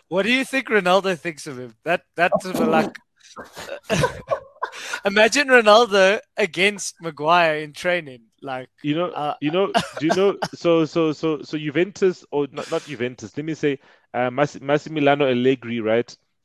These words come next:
Speaker 2: has this rule. Um, when he was appointing his captain at Juventus, when he joined again this season, right, he said that, um, the player that's been here the longest, right,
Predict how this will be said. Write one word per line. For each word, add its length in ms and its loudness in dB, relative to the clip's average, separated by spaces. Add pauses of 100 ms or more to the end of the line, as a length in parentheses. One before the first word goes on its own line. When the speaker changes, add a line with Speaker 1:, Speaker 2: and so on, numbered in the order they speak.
Speaker 2:
has 240 0
this 240 -4
rule. 520 -8
Um, 600 -4 (380)
when 240 -4
he 100 -2
was 140 2
appointing 440 -2
his 140 -4
captain 380 -2
at 100 -4
Juventus, 440 -4
when 120 -6
he 80 -8
joined 300 -2
again 300 -2
this 120 -6
season, 260 -8
right, 200 -2 (560)
he 200 2
said 400 4
that, 300 4 (560)
um, 400 2 (720)
the 80 -4
player 360 6
that's 200 4
been 200 -2
here 140 2
the 100 2
longest, 540 -4
right, 260 -4